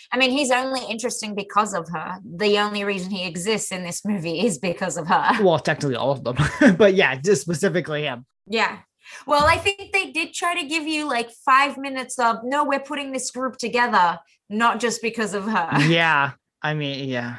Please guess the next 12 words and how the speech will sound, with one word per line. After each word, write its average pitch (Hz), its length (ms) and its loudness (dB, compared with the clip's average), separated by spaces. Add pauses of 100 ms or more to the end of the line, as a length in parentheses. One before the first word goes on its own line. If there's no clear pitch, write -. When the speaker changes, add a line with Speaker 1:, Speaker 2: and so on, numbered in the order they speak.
(120)
Speaker 2:
I 131 100 -4
guess 120 240 -2
so. 110 240 -4 (200)
So - 420 2
I 165 80 0
think 262 380 2
that's 185 240 4
everybody. 127 420 0
That's 143 320 -4
the 165 80 -2
introductions. 123 880 -6 (340)
It, 165 220 -6